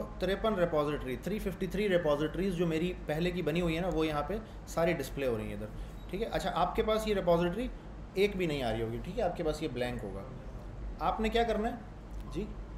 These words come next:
कोई सवाल है तो पूछ सकते हैं, मसला नहीं। अच्छा, कोई भी अगर सवाल हो आपका दरमियान में, तो मुझे रोक के आप सवाल पूछ सकते हैं ना, ठीक है।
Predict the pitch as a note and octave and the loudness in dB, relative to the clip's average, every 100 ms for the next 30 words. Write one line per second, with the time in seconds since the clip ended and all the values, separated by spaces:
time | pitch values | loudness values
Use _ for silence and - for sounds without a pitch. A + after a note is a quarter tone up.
0 | - - - - - - - - - - | -10 -10 -10 -12 -12 -14 -14 -14 -12 -10
1 | - - - - E3 E3 D#3 G#3+ F#3 E3+ | -10 -10 -8 -4 -2 2 4 4 0 0
2 | E3+ B2 - A2 G2+ A2+ - G#2 G2+ - | -2 -6 -8 -8 -6 -8 -8 -8 -10 -10
3 | - - - - - - - - - - | -12 -10 -10 -10 -12 -12 -12 -12 -12 -10
4 | - - - E3+ G#3+ A#3 A3+ A3 D#3+ F#3+ | -10 -10 -4 0 2 4 4 4 6 6
5 | A3+ G#3 - G3 F3 E3+ F#3 G#3+ G3+ F#3+ | 6 4 2 4 4 4 4 2 0 0
6 | F3 F3+ - F#3 - - C3+ D3+ D3 D3+ | 2 2 2 -2 -2 0 2 4 2 -2
7 | - - C3 F3 F3+ A3 | -4 -4 -4 -4 -6 -6